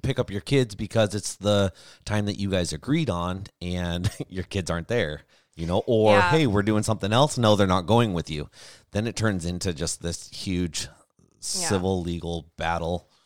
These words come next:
Speaker 2: Yeah, and it's, it's just, it's something that you can have, you can hold people to, you can, if you had to go to court, take this document, provide evidence it wasn't followed, whatever.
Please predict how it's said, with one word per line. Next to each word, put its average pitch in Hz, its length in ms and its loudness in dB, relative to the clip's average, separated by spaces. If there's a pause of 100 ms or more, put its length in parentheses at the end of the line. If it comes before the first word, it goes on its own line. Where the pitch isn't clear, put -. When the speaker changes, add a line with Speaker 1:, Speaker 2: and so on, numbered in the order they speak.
(800)
Speaker 2:
Yeah, 170 340 -4
and 233 140 -2
it's, 277 320 -4 (100)
it's 226 300 -2
just, 262 320 -2
it's 220 200 -2
something 247 420 0
that 220 120 -4
you 196 160 -6
can 202 360 -6
have, 190 280 -2
you 185 100 -8
can 190 280 -6
hold 180 260 -4
people 185 300 -8
to, - 180 -8
you 170 320 -12
can, 190 680 -2
if - 200 -12
you 185 100 -8
had 180 300 -4
to 180 80 -10
go 175 120 -6
to 165 80 -10
court, 165 400 -6
take - 260 -10
this 180 140 -6
document, 165 720 -6
provide 175 340 -2
evidence 170 460 -4
it - 80 -12
wasn't 165 320 -6
followed, 202 460 2
whatever. 175 560 -2